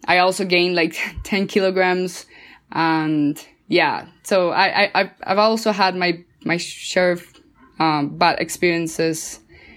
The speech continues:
in England, but they made me the person that I am today. And it was, I think,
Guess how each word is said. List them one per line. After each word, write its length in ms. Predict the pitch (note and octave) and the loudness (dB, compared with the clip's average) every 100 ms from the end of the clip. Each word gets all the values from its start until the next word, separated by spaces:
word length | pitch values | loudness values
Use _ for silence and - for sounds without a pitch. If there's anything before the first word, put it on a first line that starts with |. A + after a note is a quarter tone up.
| - - | -20 -6
in 120 | F#3 | 0
England, 320 | F#3 F3+ E3+ E3 | 2 4 2 2
but 100 | F3+ | 2
they 100 | G3 | 2
made 200 | F#3+ G3 | 2 2
me 80 | G3+ | 0
the 80 | |
person 300 | F#3+ F#3+ F#3 | 0 -2 0
that 100 | G3 | 2
I 60 | F3 | 4
am 180 | F3 F3 | 4 2
today. 320 | F3+ E3 D#3 | 0 0 2
And 120 | D#3 | 2
it 60 | E3 | 0
was, 240 | E3+ - - _ _ _ - - - - - | -2 -6 -14 _ _ _ -20 -20 -20 -10 -4
I 80 | - | -2
think, 380 | G3+ F#3 - | -2 -4 -10